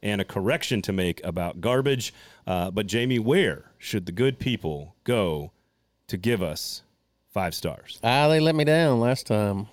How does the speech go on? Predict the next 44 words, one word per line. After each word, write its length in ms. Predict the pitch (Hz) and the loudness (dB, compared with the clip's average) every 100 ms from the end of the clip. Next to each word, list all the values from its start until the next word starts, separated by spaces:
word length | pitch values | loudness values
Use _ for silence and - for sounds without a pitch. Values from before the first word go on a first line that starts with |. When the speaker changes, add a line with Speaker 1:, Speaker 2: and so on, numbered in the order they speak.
| - - | -10 -2
Speaker 2:
Only 240 | 110 110 | 0 2
one 480 | 110 113 110 107 - | 2 2 0 -4 -6
rating 500 | 110 110 107 98 92 - _ | 0 2 2 0 -6 -12 _
since 300 | - 101 101 | -8 -6 -4
our 140 | 101 98 | -2 0
last 340 | 101 101 - | 2 0 -2
episode, 560 | 107 - 107 - 95 95 | -4 -4 -6 -4 -4 -2
Braden. 420 | 98 98 95 101 - | -2 -2 -2 -6 -12
Went 200 | 107 104 | -12 -10
from 160 | - 101 | -8 -4
ninety-one 600 | 104 101 98 101 101 98 | -2 -2 -2 -2 -2 -4
to 60 | |
ninety-two. 680 | 98 101 101 - 104 101 98 _ _ _ _ _ - | -4 -4 -4 -2 -2 0 -4 _ _ _ _ _ -6
They 60 | |
gotta 160 | 110 107 | -2 -2
scroll 280 | - 113 110 | 0 2 6
all 100 | 110 | 6
the 40 | 117 | 6
way 100 | 113 | 4
down 300 | 127 123 104 | 4 4 2
on 120 | 101 | 2
Apple 220 | 104 - | 0 -2
Podcasts 800 | - 117 107 - 98 95 92 - | 0 0 0 -2 -2 -2 -6 -12
and 140 | - 107 | -10 -6
hit 180 | 110 | -6
five 240 | - 104 101 | -2 -2 -2
stars. 560 | - 110 101 - - _ _ _ _ _ _ | -2 0 0 -4 -12 _ _ _ _ _ _
If 40 | _ _ | _ _
you 80 | - | 0
Speaker 1:
Uh, 40 | 113 | 4
Speaker 2:
don't 180 | 113 104 | 4 4
give 180 | 110 | 0
five 240 | - 120 120 | 2 2 2
stars, 580 | - 127 143 104 - - _ _ _ _ | 2 2 2 0 -4 -14 _ _ _ _
we're 140 | 104 | -6
inclined 420 | 101 104 104 101 104 | -4 -2 0 0 -2
to 40 | |
believe 440 | 101 98 95 98 | -4 -4 -4 -6
you 220 | 101 95 95 | -6 -6 -8
are 240 | 95 107 _ _ | -10 -12 _ _
a 40 | 104 | -4
hater. 320 | 110 110 - - | -2 -2 -6 -8
Thanks, 240 | 101 - | -10 -6
Bomani. 440 | 101 98 95 - | -6 -4 -6 -8